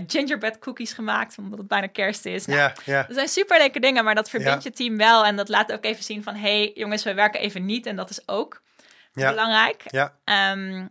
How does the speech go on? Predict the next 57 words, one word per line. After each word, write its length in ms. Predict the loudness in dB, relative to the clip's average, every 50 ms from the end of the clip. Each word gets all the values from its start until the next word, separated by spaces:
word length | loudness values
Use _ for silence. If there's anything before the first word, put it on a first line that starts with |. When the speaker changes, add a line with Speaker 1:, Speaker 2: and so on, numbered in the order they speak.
| _ -6
Speaker 1:
en 80 | -6
ik 80 | -6 -4
probeer 280 | -2 -2 0 2 2
er 60 | 2 2
ook 100 | 0 0
zelf 260 | 0 0 0 0 -2
heel 120 | -4 -6
bewust 280 | -6 -6 -6 -6 -6 -6
mee 140 | -8 -8 -8
om 100 | -10 -10
te 80 | -12
gaan. 280 | -10 -8 -8 -8 -8 -10
En 200 | -12 -14 -14 -14 -6
wel 260 | -2 2 2 2 2
het 120 | 0 -4
goede 220 | -10 -10 -10 -10 -8
voorbeeld 380 | -8 -8 -8 -6 -8 -10 -10
geven. 340 | -10 -12 -12 -12 -14 -16 -18
Want 180 | -18 -18 -18 -16
ik 80 | -14
denk 180 | -12 -12 -12 -12
dat 120 | -12 -14
je 80 | -16 -16
die 160 | -12 -12 -12
rol 260 | -10 -10 -10 -8 -6
ook 160 | -8 -8 -8
hebt. 140 | -6 -4 -4
Speaker 2:
En 40 | -4
hoe 120 | -4 -4 -4
doe 120 | -4 -4
je 60 | -2
dat? 240 | -2 -2 -4 -4 -10 -16 -20 -20 -20 -20 _ 4
Speaker 1:
Nou, 200 | 6 6 8 8
door 100 | 6 4
inderdaad 360 | 2 2 4 4 4 4 2
gewoon 140 | -2 -4 -4
te 60 | -2
zeggen, 280 | -4 -4 -4 -4 -8 -8 -6
hey 120 | -4 -4
jongens, 320 | -4 -4 -4 -6 -8 -10 _ -14
ik 140 | -12 -10
ga 140 | -4 -4 -4
nu 100 | -4 -4
om 80 | -6 -6
zes 200 | -4 -4 -4 -4
uur 80 | -6 -8
naar 140 | -6 -6 -4
huis, 360 | 0 2 2 0 0 -2 -8 -12
want 420 | -8 -6 -4 -4 -4 -6 -8 -14
ik 100 | -16 -10
ga 320 | -6 -4 -4 -4 -4 -8 _
sporten. 680 | -20 -14 -6 -2 -2 -2 -2 -4 -6 -4 -4 -4 -6 -6 -4
Speaker 2:
Ja. 200 | -2 -2 -2 -2
Speaker 1:
Gaan 280 | -2 -2 0 0 0 0
jullie 220 | -2 -4 -4 -4
ook 220 | -2 -4 -4 -2 -4
zo? 360 | -4 -4 -4 -6 -8 -10